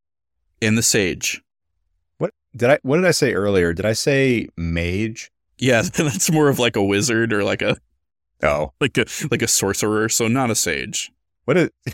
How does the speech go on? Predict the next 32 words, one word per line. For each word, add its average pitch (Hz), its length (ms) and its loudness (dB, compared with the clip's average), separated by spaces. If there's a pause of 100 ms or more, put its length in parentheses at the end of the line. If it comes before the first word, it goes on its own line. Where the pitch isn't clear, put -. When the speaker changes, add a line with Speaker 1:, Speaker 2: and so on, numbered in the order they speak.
(180)
Speaker 2:
<laughs> - 400 -20
what 151 140 4
is, 139 160 -6
uh, 95 140 -4
basil? 104 540 0
There's 147 200 2
too, 175 180 2
I 143 80 6
don't, 160 240 4
there's 123 160 0
too 175 140 -6
many, 113 320 -2
too 110 160 -4
much 143 220 0
to - 40 0
learn 87 240 0
here. 80 320 -4
That's 113 180 0
why 151 140 6
we 101 200 -2
ignore 92 360 -2
this 85 140 -4
stuff. 87 240 -4 (1160)
Okay, 98 280 0
thank 123 240 2
you 127 100 6
for 110 140 4
reading 104 280 4
those 95 380 4
professionally, 90 600 -2
Cody. 87 320 -4 (520)
So - 580 4